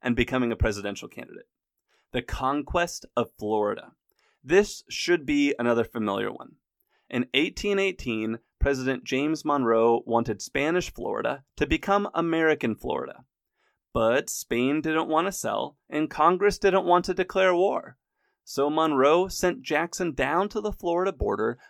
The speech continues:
with a small army and orders to stop a tribe of Native Americans and escaped slaves from raiding into Georgia.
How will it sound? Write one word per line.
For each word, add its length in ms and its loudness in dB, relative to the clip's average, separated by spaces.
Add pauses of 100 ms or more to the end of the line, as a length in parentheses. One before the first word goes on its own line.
with 160 -2
a 40 -2
small 460 -4
army 440 0 (260)
and 220 -2
orders 420 4
to 180 -14
stop 400 0
a 80 -4
tribe 600 -2
of 100 -6
Native 300 0
Americans 680 0
and 160 -4
escaped 380 -6
slaves 580 -2 (160)
from 200 2
raiding 300 2
into 160 0
Georgia. 440 -6